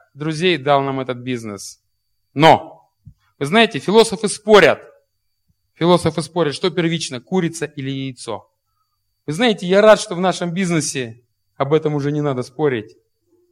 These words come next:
Для нас первичны Игорь и Юля, воскобойник.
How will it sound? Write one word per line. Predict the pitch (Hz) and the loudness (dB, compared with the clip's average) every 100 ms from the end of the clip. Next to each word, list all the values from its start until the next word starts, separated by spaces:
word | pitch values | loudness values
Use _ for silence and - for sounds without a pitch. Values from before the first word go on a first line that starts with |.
| _ _ _ _ _ | _ _ _ _ _
Для | 135 151 | -4 0
нас | 165 160 | 2 0
первичны | 160 160 151 151 - 131 131 | -2 -4 -2 -4 -4 -6 -6
Игорь | 156 147 139 143 | -8 -6 -6 -6
и | |
Юля, | 156 165 120 113 _ - | -6 -4 -6 -10 _ -10
воскобойник. | 131 - 175 202 180 131 | -8 -4 4 6 6 4